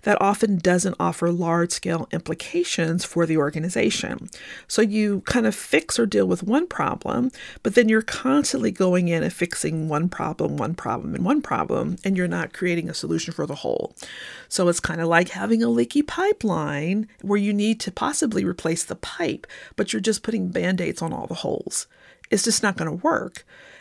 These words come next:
Ad hoc coaching is often offered when the organization has failed to implement its own policies and procedures correctly or expeditiously. Listen,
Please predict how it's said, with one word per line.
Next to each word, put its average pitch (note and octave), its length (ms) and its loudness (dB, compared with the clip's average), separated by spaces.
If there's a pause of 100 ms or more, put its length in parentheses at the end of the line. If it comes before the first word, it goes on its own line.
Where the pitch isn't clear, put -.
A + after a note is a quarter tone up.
(140)
Ad D4+ 180 8
hoc C4+ 220 2
coaching A3 400 0
is F#3+ 220 0
often F#3+ 420 -2
offered F#3 400 0
when F3 100 0
the E3+ 100 0
organization F3 640 0
has E3+ 180 -4
failed G3 440 -2
to - 160 -8
implement F#3 420 0
its F3 220 0
own A3+ 240 4
policies - 560 -4
and D#3 100 -6
procedures D#3+ 400 -2
correctly E3+ 720 0 (260)
or E3+ 120 4
expeditiously. - 920 0 (320)
Listen, - 300 4